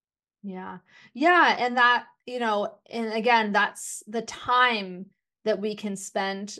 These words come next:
with the patients has been so eroded over, you know, due to, like, again, that profit incentive that, but it doesn't take, I would argue that,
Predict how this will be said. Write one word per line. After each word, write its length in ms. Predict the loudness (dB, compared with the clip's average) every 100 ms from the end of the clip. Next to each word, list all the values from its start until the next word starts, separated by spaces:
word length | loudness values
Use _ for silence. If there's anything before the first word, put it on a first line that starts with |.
| -14
with 560 | -6 -4 -4 -6 _ _ _ _ _
the 80 | -10
patients 460 | -4 -4 -4 -8 -8
has 160 | -8
been 180 | -6 -10
so 440 | -10 -4 -2 0
eroded 760 | -2 -4 -4 -2 0 0 -2 -2
over, 640 | -4 -4 -4 -6 -6 -8 _ _ _ -6
you 120 | -4
know, 260 | -4 -6 -10 -14 -6
due 260 | 0 2
to, 160 | 2 -2
like, 180 | -2 -4
again, 240 | -8 -6
that 200 | -6 -8
profit 400 | -4 -4 -2 -4
incentive 640 | -6 -8 -10 -8 -8 -8 -4
that, 260 | -2 -2 _ _ 2
but 180 | 2 2
it 120 | 2
doesn't 460 | 4 4 0 -4 -6 _
take, 540 | -2 0 0 -4 _ _ _ _ _ _ -2
I 120 | 4
would 140 | 6 6
argue 440 | 4 2 0 0
that, 320 | 0 -2 -4